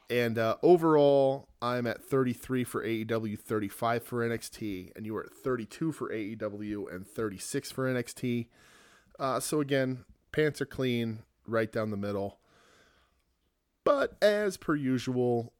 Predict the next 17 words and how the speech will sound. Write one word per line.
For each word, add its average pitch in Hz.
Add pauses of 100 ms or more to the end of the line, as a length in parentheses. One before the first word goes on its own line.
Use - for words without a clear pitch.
when 117
we 123
vote 123
N 117
X 117
T, 98 (840)
the, 104 (100)
the 101
fans 165
at 120
home, 110
the 107
wa-, 120
the 117
viewing 147
audience 113
disagrees. 107